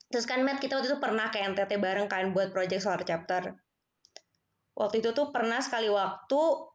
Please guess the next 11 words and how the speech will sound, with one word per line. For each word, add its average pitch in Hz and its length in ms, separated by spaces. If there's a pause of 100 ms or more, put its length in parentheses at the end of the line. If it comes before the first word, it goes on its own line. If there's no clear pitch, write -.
eh, 208 480 (160)
kita 254 400
ke 269 160
Kupang 240 400
ya, 202 160
bareng 190 400 (160)
lu, 220 320
gue, 208 240 (160)
lu, 240 80
sama 220 320
Peter. 208 560